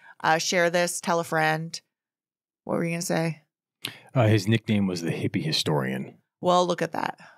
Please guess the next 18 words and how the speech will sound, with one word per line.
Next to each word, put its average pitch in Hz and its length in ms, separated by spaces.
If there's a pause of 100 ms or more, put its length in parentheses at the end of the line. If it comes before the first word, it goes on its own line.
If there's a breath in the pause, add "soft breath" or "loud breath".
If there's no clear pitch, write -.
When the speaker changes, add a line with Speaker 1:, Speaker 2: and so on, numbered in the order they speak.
(600 loud breath)
Speaker 1:
Gordon 254 320
Lightfoot 233 540
was 180 140
the 175 80
hippie 185 240
historian. 185 520
Speaker 2:
Yeah. 175 220
Speaker 1:
With 208 160
a 220 40
name 233 180
like 226 160
Gordon 180 340
Lightfoot, 170 420
he 175 180
needed 160 360
a 147 260 (1500)
Speaker 2:
And 98 440
Speaker 1:
nickname. 214 300